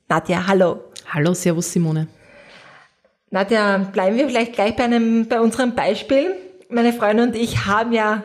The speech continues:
Speaker 1: eine G M B H gegründet und wir stehen jetzt quasi vor der großen Frage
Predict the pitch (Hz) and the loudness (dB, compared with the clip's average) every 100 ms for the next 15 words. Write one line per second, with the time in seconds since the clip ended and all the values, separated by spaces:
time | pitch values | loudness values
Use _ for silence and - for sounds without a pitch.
0 | - - 208 196 220 214 233 208 185 202 | -6 -2 -2 0 0 0 0 -2 -4 -4
1 | - 226 233 330 - - - - - - | 0 2 2 0 -4 -20 -20 -20 -20 -20
2 | - - - - 262 233 226 233 233 233 | -20 -20 -14 -2 2 4 4 4 2 0
3 | - - _ - 208 233 - 202 247 262 | -6 -20 _ -6 0 0 2 2 2 0
4 | 254 - 190 196 233 - 220 202 214 220 | -4 -2 0 0 -4 -2 0 2 0 -4
5 | 190 220 247 233 190 180 190 220 214 208 | -2 0 -2 -2 -2 0 0 0 -2 -4